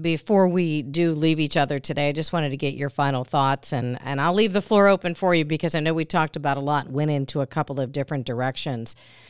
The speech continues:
But the butterfly release is, is coming up, so if that could be the focus, that might be a great idea for folks because, again, it's such an important connection to have, to be able to have an event like this that can help someone with their grief.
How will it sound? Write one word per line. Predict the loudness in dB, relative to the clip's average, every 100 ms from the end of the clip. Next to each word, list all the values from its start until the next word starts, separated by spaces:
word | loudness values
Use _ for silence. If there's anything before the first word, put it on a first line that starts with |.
| _
But | -6
the | 2
butterfly | 4 4 2 2
release | 2 0 -2 -2
is, | -2 -4
is | -6 -6 -6
coming | -2 -2 -2 -2
up, | -2
so | -2 -2 -2
if | -6 -10 -2
that | 0 0 -2
could | -6
be | -4
the | -4
focus, | -2 -2 -2 -2 -4
that | -4
might | -2 -4
be | -4
a | -4
great | -2 0
idea | 0 0 -2
for | -2 -4
folks | -4 -6 -6
because, | -6 -2 -2 -4 -10 -20 -20 _ _ -10
again, | -4 0 2 0
it's | -2
such | -2 -2 0 -6
an | -4
important | -6 -2 -2 -2 -4
connection | -2 0 0 0 -2
to | -2
have, | 0 2 4 2 0 -6
to | -4
be | -2
able | 0
to | -2
have | 0 0 0
an |
event | -2 -6 -6
like | -8
this | -6 -6
that | -4
can | -6 -6
help | -4 -6 -2
someone | -2 -2 -2
with | -4 -4
their | -6
grief. | -6 -10 -12 -18